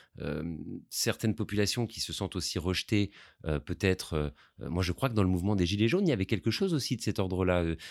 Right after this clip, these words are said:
euh, de, d'avoir l'impression que le mode de vie, le fait, euh, de ne pas être, euh, finalement, euh,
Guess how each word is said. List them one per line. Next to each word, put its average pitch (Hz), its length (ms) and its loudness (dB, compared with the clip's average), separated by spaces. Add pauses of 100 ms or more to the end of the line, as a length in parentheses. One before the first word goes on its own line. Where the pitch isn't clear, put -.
(160)
euh, 78 140 -2
de, 85 180 -2
d'avoir 87 260 2
l'impression 92 400 0
que 85 260 -2 (280)
le 85 120 -2
mode 107 220 4
de 117 100 4
vie, 151 300 0
le 95 120 2
fait, 107 280 0
euh, 85 160 0 (300)
de 87 80 0
ne 90 80 2
pas 101 160 4
être, 110 320 4
euh, - 20 2
finalement, 95 640 2
euh, 80 100 2